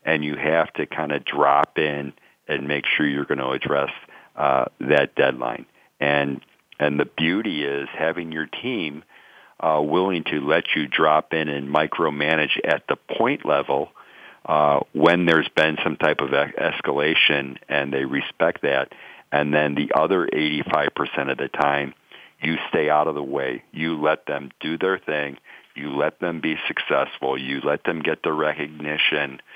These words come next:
uh, for what they're doing. And the balance is, when you have those unfortunate situations where you have to juggle somebody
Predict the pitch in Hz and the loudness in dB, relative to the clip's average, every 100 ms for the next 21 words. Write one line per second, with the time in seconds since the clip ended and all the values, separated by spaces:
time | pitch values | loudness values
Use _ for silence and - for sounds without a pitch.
0 | - - - 73 71 - 76 69 78 73 | -18 -16 -2 2 2 2 2 4 2 2
1 | 69 71 76 76 69 62 - - - - | 0 0 0 0 -2 -6 -16 -18 -16 -2
2 | 76 76 71 71 73 _ 80 85 110 98 | 2 2 2 0 -2 _ 0 2 2 0
3 | - - 71 69 65 - _ _ _ _ | -2 -4 -2 -2 -6 -12 _ _ _ _
4 | _ _ _ _ - 80 76 69 80 76 | _ _ _ _ -6 -4 -2 -2 0 0
5 | 73 69 71 - 90 - 73 - 71 69 | -2 -2 -4 -2 -2 0 -4 -4 -4 -2
6 | 73 82 73 - 69 71 67 78 - - | 0 0 -2 -4 -2 -2 -4 -8 -6 -2
7 | 76 - 85 - 67 67 64 69 | 0 0 -4 -6 -6 -4 -4 -4